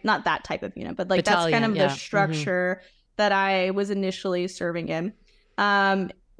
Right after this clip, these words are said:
Speaker 1: and then the second half of my career, I was in more of a special operations time frame, which they operate in a, a different way. It's a little bit more independent.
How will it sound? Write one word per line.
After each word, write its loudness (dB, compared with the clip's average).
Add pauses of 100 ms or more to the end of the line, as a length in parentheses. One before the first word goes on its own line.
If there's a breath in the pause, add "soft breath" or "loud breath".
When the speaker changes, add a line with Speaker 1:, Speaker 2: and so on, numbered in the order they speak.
(180)
Speaker 1:
and 2
then 4
the 4
second 0
half 0
of -6
my 0
career, 0
I 2
was 0
in -2
more -2
of -4
a -8
special -4
operations -2
time -2
frame, -2
which -4
they 0
operate 0
in -2
a, -4
a -2
different -4
way. 2
It's -6
a 0
little 0
bit -6
more -4
independent. -2